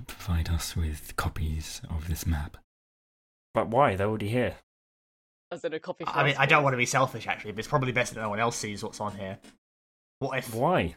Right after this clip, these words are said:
Speaker 4: what if the, the people of Shiva come here and say, "Hey, you've got some maps"?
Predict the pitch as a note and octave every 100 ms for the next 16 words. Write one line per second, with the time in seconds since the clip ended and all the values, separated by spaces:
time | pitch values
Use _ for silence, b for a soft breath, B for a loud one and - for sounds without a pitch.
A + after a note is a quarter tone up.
0 | - B2+ C3+ - A#2 A2+ - _ _ -
1 | B2+ B2 A#2 C#3 C3+ A#2 A2+ G#2+ - -
2 | - C#3 C3 G#2 G2 _ - - - -
3 | - - C3+ B2 G#2+ G2+ A2+ A2 G#2+ A#2
4 | A2 A2+ G#2+ A#2+ A#2 A#2 G#2+ - -